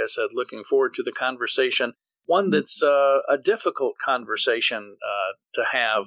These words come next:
Speaker 1: uh, a lot of times for many when we're talking about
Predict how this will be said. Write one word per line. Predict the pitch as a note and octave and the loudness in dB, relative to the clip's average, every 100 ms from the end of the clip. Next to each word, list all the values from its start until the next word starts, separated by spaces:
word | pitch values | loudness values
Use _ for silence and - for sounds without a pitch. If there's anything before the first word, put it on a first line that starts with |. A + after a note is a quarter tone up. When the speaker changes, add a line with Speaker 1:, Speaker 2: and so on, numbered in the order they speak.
| G2+ | -2
Speaker 1:
uh, | A2 A2 | 0 2
a | A#2 | 2
lot | B2 C3 | 2 2
of | A#2+ | 0
times | B2 A#2 A#2+ | 0 0 -2
for | - | -6
many | A2 C3+ B2+ G#2+ | 0 0 2 0
when | G#2 G#2+ | -2 -2
we're | G2 | -2
talking | - A2+ G#2+ A#2+ | 0 0 -2 -8
about | A#2+ G#2+ G#2 | 0 2 2